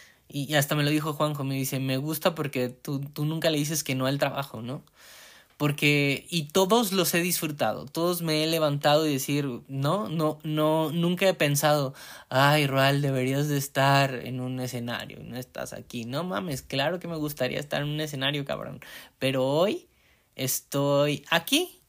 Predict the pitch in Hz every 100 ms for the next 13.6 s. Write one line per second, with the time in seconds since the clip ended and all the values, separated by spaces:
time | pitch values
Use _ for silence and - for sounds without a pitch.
0 | - 139 127 139 143 139 156 151 151 170
1 | 175 - _ _ _ _ - 127 127 120
2 | 123 123 - - 127 - 120 117 123 _
3 | _ _ _ _ _ _ - - 156 156
4 | 147 175 156 151 151 - - 147 160 -
5 | 180 165 131 - 120 120 123 - 143 151
6 | 156 147 120 - 123 135 131 135 127 117
7 | 135 147 165 - - - - 175 139 123
8 | - 127 127 151 160 151 160 170 165 151
9 | 139 131 135 147 156 156 143 135 131 127
10 | - 147 147 147 123 131 139 151 160 160
11 | 165 151 151 160 151 143 127 120 147 151
12 | 143 147 143 127 123 139 143 120 - 151
13 | 160 - - - 135 -